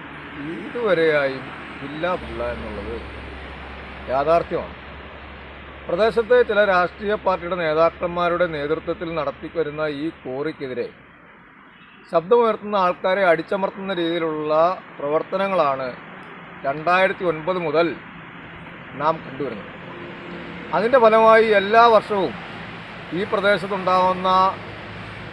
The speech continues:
ഇത്തരത്തിലുള്ള കാട്ടുതീ, ഇതൊരു മനുഷ്യനിർമ്മിതം ആണ് എന്നുള്ളത് യാതൊരു തർക്കവുമില്ല. ഇതിനെതിരെ ജില്ലാ കളക്ടർ ഉൾപ്പെടെയുള്ള ആൾക്കാർ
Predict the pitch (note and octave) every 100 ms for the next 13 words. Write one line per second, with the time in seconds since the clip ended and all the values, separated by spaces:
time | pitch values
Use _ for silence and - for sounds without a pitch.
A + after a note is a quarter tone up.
0 | - G3 G3+ G3 F#3 F3+ F3+ F3 D3+ D#3
1 | F3 C3+ G2 - - - - - - -
2 | - - - - - - - F3 A3 G#3+
3 | F#3+ G3 A3 A#3+ A#3+ A#3+ A3+ - E3+ F3
4 | G3 G#3 F#3 F#3 F3+ F3+ E3+ E3 F#3 F#3+
5 | E3 - D#3+ D3 G#2 - - - - -
6 | - - - - F#3 B3 A#3 A3+ F3+ C3
7 | - - - - - - - - - -
8 | - - - G3 D3+ E3 G3 G#3 G#3 -
9 | F#3+ - G#3+ F3 - G3 G3+ F#3+ F3 D#3+
10 | D3+ E3 E3+